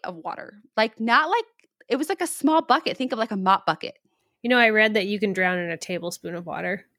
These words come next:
Speaker 1: It's true if you, I guess. I
Speaker 2: Maybe if you pass out with, like, your teaspoon in your face. I don't know how that works. But
Speaker 1: But as a journalist who liked the sensationalism,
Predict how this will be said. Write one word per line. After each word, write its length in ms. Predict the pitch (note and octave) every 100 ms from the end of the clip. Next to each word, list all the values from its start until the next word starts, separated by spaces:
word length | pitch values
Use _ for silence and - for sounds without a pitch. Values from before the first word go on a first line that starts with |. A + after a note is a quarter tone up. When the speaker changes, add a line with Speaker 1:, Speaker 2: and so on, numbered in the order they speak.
| _
Speaker 1:
It's 100 | - -
true 320 | - G3+ F3
if 120 | D#3+
you, 380 | E3+ F3+ E3+ D#3 -
I 100 | E3
guess. 580 | D#3+ D#3 - E3+ - - _ -
I 100 | D#3+
Speaker 2:
Maybe 200 | F#3 F3+
if 120 | F#3
you 80 | G#3+
pass 340 | F#3+ F3 F3+
out 240 | F3 F3 F3
with, 140 | F#3+
like, 200 | F3+ F3
your 100 | F3
teaspoon 640 | F3+ G3 F#3 - G3 G3+ G#3 - _ _ _ _
in 100 | G#3+ G3+
your 120 | G#3
face. 320 | G3+ G3+ G#3+
I 60 | -
don't 120 | F3+
know 80 | F3
how 100 | F3
that 160 | D#3+ E3+
works. 420 | E3 - - - _ _
But 180 | - -
Speaker 1:
But 120 | A#3+
as 140 | A#3
a 60 | A#3
journalist 640 | F#3+ G#3 G#3 A#3 C4 D4 -
who 80 | A3
liked 360 | F3+ F3 -
the 100 | G3+
sensationalism, 1120 | G3+ F#3+ F#3 E3 F3+ - G3+ G#3 A3 B3+ C#4